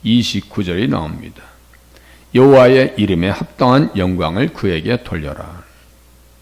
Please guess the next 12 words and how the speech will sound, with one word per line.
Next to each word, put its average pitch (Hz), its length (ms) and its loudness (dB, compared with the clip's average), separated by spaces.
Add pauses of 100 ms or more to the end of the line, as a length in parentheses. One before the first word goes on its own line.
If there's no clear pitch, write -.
(460)
하나님의 160 640 2
이름에 120 240 -2
합당한 120 480 -4
영광이요. 98 680 -10
이, 110 140 -12 (120)
제가 139 280 -4
말씀드린, 110 480 -8
어제도 110 720 -8
격에 143 300 2
맞아야 113 340 -2
한다 110 200 -2
그랬죠? 104 420 -4